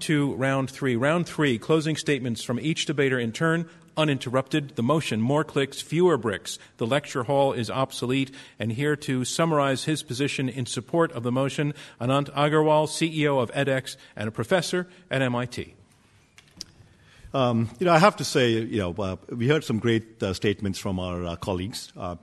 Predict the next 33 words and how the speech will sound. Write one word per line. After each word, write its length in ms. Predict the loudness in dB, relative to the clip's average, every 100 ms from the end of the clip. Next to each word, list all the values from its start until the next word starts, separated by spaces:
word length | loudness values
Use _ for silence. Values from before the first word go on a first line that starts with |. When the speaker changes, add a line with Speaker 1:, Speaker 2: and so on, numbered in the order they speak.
| -8 -6
Speaker 2:
I 120 | -2
would 120 | 0 2
love 200 | 0 0
to 80 |
take 180 | -2 -2
a 60 | -2
class 280 | -2 -2 -2
from 140 | -4
Rebecca. 420 | -2 -4 -4 -6 -8 _ -20 _ -20 -20 -2
But 140 | 0 2
this 160 | 2
is 40 | 4
not 200 | 4 6
about 360 | 4 2 0 -12 -20 _
comparing 460 | -2 2 4 4 0
the 160 | -2 0
absolute 640 | 0 0 -2 -2 -2 -2 -2
best 420 | -2 -2 -10 -14 _ _ _ _
that 180 | -2 0
you 80 | -4
can 220 | -2 0
get 500 | 2 2 0 -10 _ _ _ _
in 140 | -2 -2
a 80 | 0
particular 380 | -2 0 0
kind 180 | 0 0
of 80 | 2
course 420 | 4 4 2 -6 -14 -20 -8
against, 520 | -2 0 0 -2 -2
uh, 180 | 0 0 -2 _ -6
the 120 | -2
online 500 | 2 2 2 2 0
learning 500 | 0 2 2 0 -4